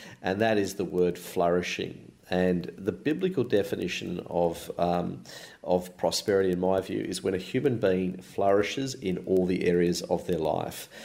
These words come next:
And so we should flourish in a relational sense. So that could be, you know, in our marriage or with relationships with others,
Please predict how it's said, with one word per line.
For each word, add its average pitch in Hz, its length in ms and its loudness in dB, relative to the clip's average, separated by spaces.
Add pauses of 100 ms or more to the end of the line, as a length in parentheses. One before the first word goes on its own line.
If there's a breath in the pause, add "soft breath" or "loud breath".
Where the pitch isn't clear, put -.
(180 loud breath)
And 92 160 -2
so 92 180 4
we 107 160 2
should - 220 -4
flourish 95 500 0
in 98 80 -2
a 87 60 0
relational 101 500 2
sense. - 320 0
So - 80 -2
that 90 160 -2
could - 80 -16
be, - 80 -8
you 87 220 -6
know, 85 160 -2
in 82 240 -4
our 78 180 -6
marriage 110 480 2
or 82 100 0
with 78 220 -12
relationships 90 720 -2
with 85 100 -4
others, 151 320 2